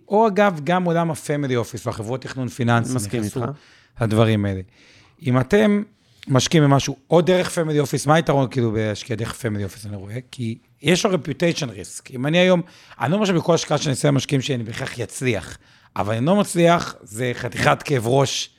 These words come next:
Speaker 1: רציני, ולקוח, גם אם הוא השקיע אצלי, סתם דוגמה, עשרה מיליון, ועשיתי לו השקעה לא טובה במאה אלף דולר, יכול לעזוב אותי על כל העשרה מיליון. אז מראש עולם ה-family, יש לו גם יותר להפסיד, כמובן שהם מוסדיים, ואם אתם רוצים ללכת בעצמכם להשקעה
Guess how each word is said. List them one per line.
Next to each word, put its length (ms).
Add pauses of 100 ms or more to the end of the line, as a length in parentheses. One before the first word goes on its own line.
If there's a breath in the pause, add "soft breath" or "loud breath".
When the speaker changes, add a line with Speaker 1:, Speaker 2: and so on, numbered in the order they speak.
(480)
Speaker 1:
רציני, 640
ולקוח, 500
גם 180
אם 120
הוא 200 (320 soft breath)
השקיע 240
אצלי, 180
סתם 260
דוגמה, 280
עשרה 340
מיליון, 360
ועשיתי 340
לו 140
השקעה 240
לא 80
טובה 200
במאה 240
אלף 160
דולר, 240
יכול 180
לעזוב 260
אותי 280 (680 soft breath)
על 140
כל 200
העשרה 360
מיליון. 440 (120)
אז 140
מראש 340
עולם 160
ה-family, 460 (380 soft breath)
יש 220
לו 120
גם 240
יותר 220
להפסיד, 600
כמובן 420
שהם 180
מוסדיים, 500 (460 soft breath)
ואם 240
אתם 140
רוצים 260
ללכת 140
בעצמכם 500
להשקעה 480